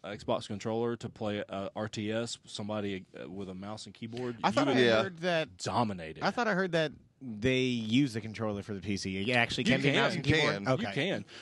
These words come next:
Speaker 1: Like, any, any Xbox game, like, they sell an adapter, and I bought one. Uh, you plug it into the U S B, and it, it has essentially a sync button on this, uh,
Speaker 3: Yeah.
Speaker 1: uh, flash drive or
Speaker 3: Yeah.
Speaker 1: thumb drive.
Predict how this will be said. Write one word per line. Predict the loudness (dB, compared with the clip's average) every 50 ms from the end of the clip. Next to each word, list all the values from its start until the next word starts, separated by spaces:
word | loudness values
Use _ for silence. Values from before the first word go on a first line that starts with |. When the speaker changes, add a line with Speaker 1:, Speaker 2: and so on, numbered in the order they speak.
| -2 2
Speaker 1:
Like, | 4 4 4 2
any, | 0 0 2 2 0 0 -2 -2 0
any | 0 0 2 2
Xbox | 2 2 2 0 0 0 0 0 0 -2 -6 -6
game, | -4 -2 -2 -2 -2 -2
like, | 0 0 0 2 2
they | 0 0
sell | 0 0 2 2 2 2 2
an | 0 0
adapter, | 0 0 0 0 0 0 -2 -4 -4
and | -2
I | -2
bought | -2 -2 -2 -2 -4
one. | -6 -8 -8 -8 -8 -10 -12 -12 -10 -8
Uh, | -6 -4 -4 -6 -6
you | -8
plug | -2 0 0 2 2
it | 0
into | -4 -6 -6 -6
the | -6 -4
U | -2 -2 -2 -2
S | -4 -2
B, | -2 0 0 0
and | -2 -4 -4 -4
it, | -6 -6 -8 _ _ -10
it | -10 -10 -8 -8
has | -8 -4 -2 -2 -2 -2 -4 -4
essentially | -8 -8 -8 -8 -8 -8 -6 -6 -4 -4
a | -4 -6
sync | -6 -8 -10 -10 -8 -8
button | -8 -8 -8 -10 -16 -18 -18 _ _ -8
on | -8 -6 -6 -6 -8
this, | -8 -8 -8 -8 -10 -10
uh, | -6 0 2
Speaker 3:
Yeah. | 2 2 0 -2 _ _ -20 -18 -10 -8
Speaker 1:
uh, | -6 -6 -6
flash | -6 -2 -2 -2 -2 -2
drive | -6 -10 -10 -10 -12 -18 -20 _ -20 _ _ -8
or | -4 -2
Speaker 3:
Yeah. | -2 -2
Speaker 1:
thumb | -2 -2
drive. | -4 -6 -6 -6